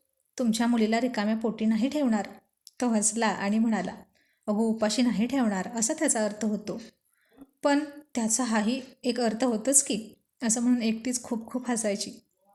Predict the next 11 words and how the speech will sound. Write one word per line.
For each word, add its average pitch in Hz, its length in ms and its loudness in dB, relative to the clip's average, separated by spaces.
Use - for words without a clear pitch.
आणि 202 180 0
तो 202 160 -4
तिला 208 200 -4
म्हणाला, 214 360 0
"पण 311 100 4
आता 294 160 4
ऑपरेशन 262 420 2
तर 285 120 -2
केलं." 247 300 0
मग 214 120 4
म्हणायची, 220 680 2